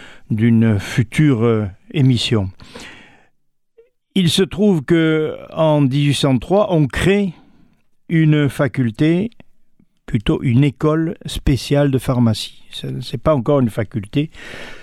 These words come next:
ça s'appelle École spéciale de pharmacie avec trois chaires. Et on ne sait pas trop où les mettre.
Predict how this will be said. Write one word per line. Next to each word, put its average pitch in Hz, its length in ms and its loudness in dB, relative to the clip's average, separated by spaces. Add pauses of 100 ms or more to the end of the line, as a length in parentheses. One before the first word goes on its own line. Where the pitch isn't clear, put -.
(180)
ça 135 180 -2
s'appelle 151 460 -2
École 170 520 0
spéciale 160 840 0
de 151 160 0
pharmacie 139 880 0
avec 151 260 0
trois 160 240 2
chaires. 98 360 -8 (1080)
Et 165 240 2
on 131 120 0
ne 123 120 2
sait 117 180 -6
pas 131 140 -2
trop 170 340 0 (720)
où 190 80 2
les 160 140 0
mettre. - 420 -12